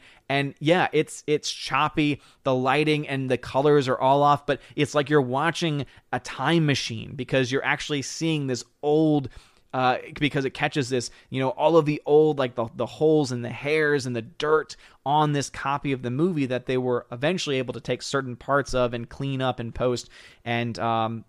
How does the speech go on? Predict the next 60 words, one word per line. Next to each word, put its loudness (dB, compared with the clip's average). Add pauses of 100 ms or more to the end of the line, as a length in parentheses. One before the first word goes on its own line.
(100)
and -4
do 4
some -2
magical -2
work -2
stuff -4
for. -6
So -6
I 2
would 2
say 0 (260)
today 2
is 2
a -2
day 4
not -2
just -6
to -4
remember 2
it 0
is -4
Star 2
Wars 0
Day 0
and -6
our -4
love 2
of -6
Star 2
Wars, 0
but -8
also 0 (280)
that -2
we 2
can -2
still 0
continue 2
on, 0 (140)
right? -2
There's -2
the -2
E 2 (220)
U, 2
which -8
has -8
been, -2 (260)
uh, -2
tremendous 0
in -2
building 2
the -6
Star 2
Wars 2
universe -2
out. 0
Doesn't -4
matter -2
what 0
Disney -2
says, 0